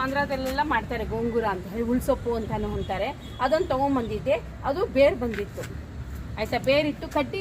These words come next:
ಇದ್ರೂ ಪರವಾಗಿಲ್ಲ. ಇದನ್ನು ನಾನು ಎಲ್ಲ ಕಡೆ ನೆಡ್ತಾ ಬರ್ತೀನಿ. ನನಗೆ ತುಂಬ ಇಷ್ಟ ಗೋಂಗೂರ, ಗೋಂಗೂರ ಪಚ್ಚಡಿ ಅಂತ ಮಾಡ್ತೀವಿ, ತುಂಬ ಚೆನ್ನಾಗಿರುತ್ತೆ.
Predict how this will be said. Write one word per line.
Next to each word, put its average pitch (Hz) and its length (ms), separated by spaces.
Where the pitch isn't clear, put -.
ಇದ್ರೂ 339 260
ಪರವಾಗಿಲ್ಲ. 247 460
ಇದನ್ನು 359 260
ನಾನು 311 180
ಎಲ್ಲ 277 120
ಕಡೆ 294 160
ನೆಡ್ತಾ 277 320
ಬರ್ತೀನಿ. 247 320
ನನಗೆ 311 180
ತುಂಬ 294 260
ಇಷ್ಟ - 160
ಗೋಂಗೂರ, 311 340
ಗೋಂಗೂರ 285 360
ಪಚ್ಚಡಿ 277 400
ಅಂತ 233 120
ಮಾಡ್ತೀವಿ, 196 420
ತುಂಬ 285 180
ಚೆನ್ನಾಗಿರುತ್ತೆ. 180 600